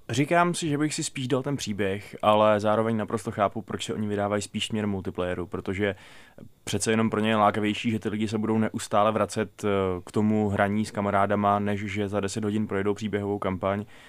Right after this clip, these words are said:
a už se nikdy nevrátí. Ehm, takže chápu, proč to tak je, ačkoliv bych si radši zahrál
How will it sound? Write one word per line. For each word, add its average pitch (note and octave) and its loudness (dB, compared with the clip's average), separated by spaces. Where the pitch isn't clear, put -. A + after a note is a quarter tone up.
a G#2 6
už - -4
se A2+ -4
nikdy G#2+ 0
nevrátí. G2 -2
Ehm, F2+ -6
takže G#2+ 4
chápu, B2 4
proč A#2+ 0
to C3 -10
tak A#2 -2
je, A2+ 6
ačkoliv A#2 -2
bych A2+ -6
si B2+ -2
radši A2 0
zahrál A2 4